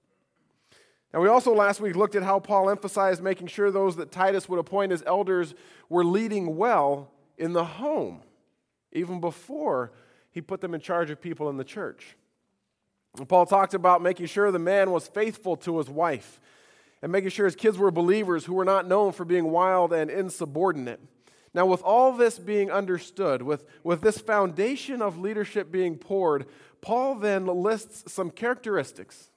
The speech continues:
some leadership qualities that Titus should be looking for. And we see those in verses seven through nine. I'll read them again. It says, "An elder must be,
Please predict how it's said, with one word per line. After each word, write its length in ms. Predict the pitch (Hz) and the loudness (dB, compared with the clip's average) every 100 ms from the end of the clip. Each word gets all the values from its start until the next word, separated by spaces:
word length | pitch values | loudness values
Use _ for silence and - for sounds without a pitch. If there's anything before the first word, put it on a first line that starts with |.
| _ | _
some 260 | - 196 175 | 0 0 2
leadership 640 | 170 202 285 285 247 190 | -2 -2 -2 -4 -6 -8
qualities 640 | - 214 190 147 143 147 | -4 0 2 0 0 -2
that 200 | 151 147 - _ _ | -4 -6 -8 _ _
Titus 500 | - 220 208 202 - | -6 -2 -2 -6 -14
should 360 | - - 175 156 | -18 -8 -6 -4
be 100 | 160 | -4
looking 400 | 151 151 135 120 | -2 -4 -8 -14
for. 420 | - 117 90 - _ _ _ _ _ _ _ - | -12 -12 -12 -14 _ _ _ _ _ _ _ -6
And 80 | 156 | -4
we 60 | |
see 200 | - 285 | -2 -2
those 320 | 254 196 180 | 2 2 2
in 120 | 180 175 | 0 -2
verses 320 | 185 175 - | -4 -4 -6
seven 320 | 226 220 202 | -2 -2 -2
through 220 | - 185 | -2 -2
nine. 340 | 170 185 147 147 | 2 2 2 2
I'll 120 | 160 | 0
read 200 | 220 254 | -2 -4
them 100 | 214 | -4
again. 360 | 151 165 113 | -6 -4 -6
It 1200 | 98 _ _ _ _ _ _ _ _ _ _ _ - | -8 _ _ _ _ _ _ _ _ _ _ _ -8
says, 140 | 170 | -2
"An 60 | 196 | 4
elder 240 | 226 233 | 6 6
must 320 | 214 196 - | 4 0 -2
be, 240 | 202 202 | -4 -2